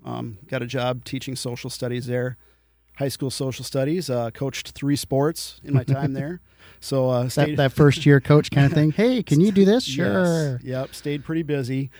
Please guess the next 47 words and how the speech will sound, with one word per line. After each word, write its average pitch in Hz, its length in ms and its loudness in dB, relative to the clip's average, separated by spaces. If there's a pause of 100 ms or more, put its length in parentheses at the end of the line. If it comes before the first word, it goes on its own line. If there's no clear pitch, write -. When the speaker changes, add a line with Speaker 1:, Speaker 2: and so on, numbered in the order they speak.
(340)
Speaker 2:
And, 139 200 8
Speaker 1:
Um, 190 60 6
Speaker 2:
and 156 140 8
what 165 120 6
did 143 160 4
you 131 60 2
coach 151 280 4
up - 140 4
there? 113 280 0
Speaker 1:
So 147 280 -6
I 139 120 -4
was, 131 180 -10
uh, 123 240 -8
a 131 60 -12
varsity 147 340 2
football 127 320 -2
coach, - 560 -6
um, 113 240 -6
assistant, 123 600 -6 (580)
and, 110 300 -8
uh, 110 220 -10 (240)
spent, 127 480 -6
I 135 80 -8
think, 127 340 -10
uh, 117 140 -10
my, 135 140 -8
my 143 160 0
first 151 320 -2
year 147 160 0
I 135 60 0
worked 131 280 -6
with 123 200 -4
receivers 131 480 -4
and 127 100 -4
defensive 120 440 -6
backs, 117 380 -6
and 117 120 -8
then, 117 260 -8 (500)
uh, 113 320 -6
the 123 140 -6
next 127 200 -4
twelve 143 300 -2
years 127 240 -2
as 123 180 -8
the 127 180 -8
defensive 120 500 -8
coordinator 123 580 -4